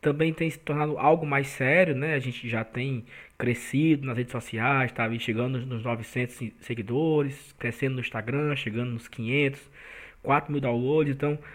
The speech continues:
vai aumentando a responsabilidade de gerar cada vez mais um melhor conteúdo com uma melhor qualidade, né? Então,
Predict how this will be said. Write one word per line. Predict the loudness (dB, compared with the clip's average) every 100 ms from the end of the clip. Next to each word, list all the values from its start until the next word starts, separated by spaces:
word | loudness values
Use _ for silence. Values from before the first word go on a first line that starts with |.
| -14
vai | 0 4
aumentando | 4 4 2 0
a | 0
responsabilidade | 0 -2 -4 -4 -2 -2 0 2 2 -2
de | -4
gerar | 0 2 2 2 0
cada | 0 2 2
vez | 0 -2
mais | 0 0 0
um | -2 0
melhor | 2 2
conteúdo | 0 -2 0 2 2 2 -2 -6 -20 -20 -20 -20 _ -2
com | 0
uma | 2
melhor | 2 4 4
qualidade, | 2 2 2 2 2 -2
né? | -6 -8 -14 _ _ _ _ _ -8
Então, | -4 4 4 4